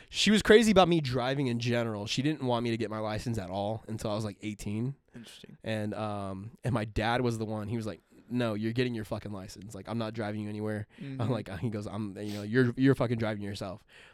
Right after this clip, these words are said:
Speaker 1: So he was the one who basically forced me to get my license and, um, and all that shit. But even when I got my license, my mom was, like, super strict about me driving,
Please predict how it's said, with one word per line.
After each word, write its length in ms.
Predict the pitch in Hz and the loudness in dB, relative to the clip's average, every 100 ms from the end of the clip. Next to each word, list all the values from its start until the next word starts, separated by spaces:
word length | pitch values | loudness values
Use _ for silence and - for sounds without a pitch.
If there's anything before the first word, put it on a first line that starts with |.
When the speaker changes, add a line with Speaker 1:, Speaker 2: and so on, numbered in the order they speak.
| - | -14
Speaker 1:
So 120 | - | -6
he 220 | 120 165 | 0 4
was 140 | 180 143 | 6 6
the 60 | |
one 120 | 131 | 6
who 80 | 127 | 4
basically 400 | 123 123 - 123 | 2 0 0 -2
forced 340 | 113 131 120 - | 2 2 2 2
me 60 | |
to 60 | 117 | 0
get 100 | 117 | 0
my 80 | 104 | -2
license 640 | 104 123 131 113 104 104 - | -2 0 -2 -4 -6 -8 -8
and, 380 | - 107 104 104 | -6 -4 -4 -6
um, 440 | 101 101 98 104 - _ _ | -6 -8 -10 -12 -16 _ _
and 140 | 107 104 | -10 -6
all 160 | 104 101 | -6 -4
that 180 | 92 | -6
shit. 300 | - 113 98 - - - - _ - | -4 -4 -6 -12 -20 -20 -20 _ -2
But 300 | 117 110 - - | 0 -2 -4 -4
even 220 | 131 143 | 0 2
when 120 | 131 139 | 2 2
I 80 | 127 | 2
got 140 | 120 | 0
my 100 | 113 | -2
license, 420 | 113 135 - 113 | -2 -2 -2 -2
my 100 | 113 | -2
mom 240 | 110 117 123 | 0 2 2
was, 140 | 110 | 0
like, 100 | - | -6
super 300 | - 135 123 | -2 -2 -2
strict 260 | 113 131 117 | -2 -2 -2
about 140 | 113 | -2
me 120 | 104 104 | -4 -4
driving, 560 | 113 110 120 127 139 | 0 2 4 2 0